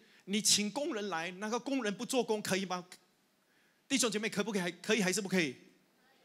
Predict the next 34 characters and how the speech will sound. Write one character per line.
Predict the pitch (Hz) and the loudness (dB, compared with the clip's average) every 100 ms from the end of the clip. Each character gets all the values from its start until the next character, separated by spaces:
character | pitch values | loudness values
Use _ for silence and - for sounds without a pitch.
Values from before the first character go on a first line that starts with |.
| _ _ _ _ _ _ | _ _ _ _ _ _
不 | 320 | -6
可 | - 190 196 | -4 -4 -4
以。 | 202 131 104 _ _ _ _ _ _ _ _ _ - | -6 -8 -16 _ _ _ _ _ _ _ _ _ 0
弟 | 320 | 2
兄 | 285 | 2
姐 | 202 | 0
妹， | 226 | 0
今 | - 277 | 0 2
天 | 277 | 0
我 | |
们 | 202 | 0
说 | 202 247 | 0 0
我 | |
们 | 190 226 | 0 -2
要 | |
愿 | 240 269 269 | 0 0 0
意 | 285 | 0
成 | 220 - - 262 | 0 0 -2 -4
为 | 240 240 | 0 2
神 | - 240 | 2 0
的 | 254 277 | -2 -4
仆 | - 240 226 | -4 -4 -4
人， | 202 226 220 - _ _ _ _ _ _ _ _ | -6 -6 -10 -20 _ _ _ _ _ _ _ _
什 | - 214 | 0 0
么 | 233 | 0
意 | 233 | 2
思？ | 208 226 151 - - | 2 2 -2 -12 -10
就 | 208 | -4
是 | 220 | -4
我 | 160 156 143 131 - - _ | -2 0 2 0 -8 -20 _
愿 | - 170 143 143 | 0 0 0 -6
意 | 151 156 120 - - _ _ | -6 -4 -6 -14 -20 _ _
服 | - - 120 | -8 -8 -4
侍 | 120 - - 131 | 2 4 4 -2